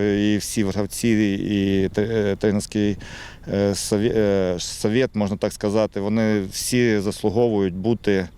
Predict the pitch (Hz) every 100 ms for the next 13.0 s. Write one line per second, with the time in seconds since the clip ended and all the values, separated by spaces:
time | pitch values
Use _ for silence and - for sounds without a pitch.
0 | - - - - - - - - - -
1 | - 50 - - 101 110 - 104 101 117
2 | 110 104 101 101 92 104 101 98 95 -
3 | 98 92 90 - - - - 123 113 131
4 | 120 123 147 95 - 117 113 107 107 110
5 | 101 104 107 107 107 98 104 104 - 127
6 | 120 104 98 - 101 98 104 - 101 98
7 | 101 104 101 - 113 113 104 101 - 101
8 | 104 104 107 135 120 117 107 - 104 -
9 | 107 98 101 104 98 95 90 - - -
10 | - - - - - 107 117 113 101 -
11 | - 104 - 101 - 113 98 104 101 101
12 | - 107 95 98 98 90 92 92 -